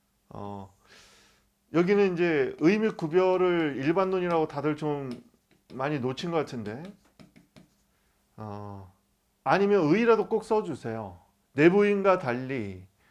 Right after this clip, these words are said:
어, 위임, 재임은 행정이나 법정주의 변경에 따라서 법적 근거가 필요하다. 이때 개별적 법적 근거를 원칙으로 하나, 어, 위임의 필요, 재임의 필요성이 인정되는 경우 일반적 법적 근거가 인정될 수 있는지 문제된다.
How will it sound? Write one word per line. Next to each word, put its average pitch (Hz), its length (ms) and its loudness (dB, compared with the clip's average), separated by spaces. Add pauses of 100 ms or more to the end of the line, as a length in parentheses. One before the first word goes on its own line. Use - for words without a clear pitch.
(400)
어, 117 360 -6
위임, 185 300 -2
재임은 151 680 -2
행정이나 196 400 0
법정주의 160 480 -2
변경에 147 360 -6
따라서 139 260 -6
법적 165 280 -8
근거가 151 260 -4
필요하다. 139 580 -4 (380)
이때 147 260 0
개별적 165 380 0
법적 151 280 -4
근거를 156 320 -2
원칙으로 139 360 -2
하나, 139 460 -6 (540)
어, 104 320 -12
위임의 180 380 2
필요, 190 280 -2
재임의 165 400 -2
필요성이 180 440 -4
인정되는 143 440 -6
경우 113 380 -8
일반적 160 380 -2
법적 147 300 -8
근거가 147 380 -4
인정될 147 460 -4
수 147 100 -14
있는지 139 240 -4
문제된다. 123 580 -4